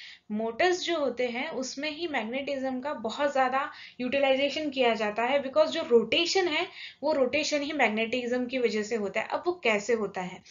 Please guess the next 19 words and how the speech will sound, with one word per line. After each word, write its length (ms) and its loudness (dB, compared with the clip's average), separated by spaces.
तो 60 -4
पहले 240 6
हम 140 2
उसका 200 -2
प्रिंसिपल 500 -2
देख 200 2
लेते 200 0
हैं। 100 -2
A 180 2
motor 260 6
works 320 4
on 60 0
the 220 0
principle 480 0
that 300 4
when 260 -2
a 160 0
rectangular 580 0
coil 260 2